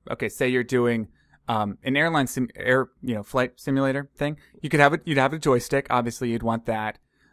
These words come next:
Um, but then they talk about other stuff where, you know, in theory, you could have a treadmill, an omnidirectional treadmill,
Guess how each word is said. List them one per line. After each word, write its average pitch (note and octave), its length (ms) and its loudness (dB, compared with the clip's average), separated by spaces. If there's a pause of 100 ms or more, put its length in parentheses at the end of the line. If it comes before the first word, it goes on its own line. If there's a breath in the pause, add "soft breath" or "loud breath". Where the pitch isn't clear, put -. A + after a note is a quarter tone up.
(160)
Um, A#2 260 2
but D3 140 -4
then G3 80 0
they G#3 80 0
talk A3 140 0
about G3 160 2
other C4 200 0
stuff A2+ 380 -6
where, C3 420 4 (100)
you - 140 -6
know, B2 100 0
in C#3 200 0
theory, D3+ 540 2
you A#2 280 -4
could B2+ 160 -4
have A2+ 540 -2
a A#2+ 140 0
treadmill, C3+ 520 -2
an A2 140 -10
omnidirectional B2 1160 -2
treadmill, B2+ 540 -4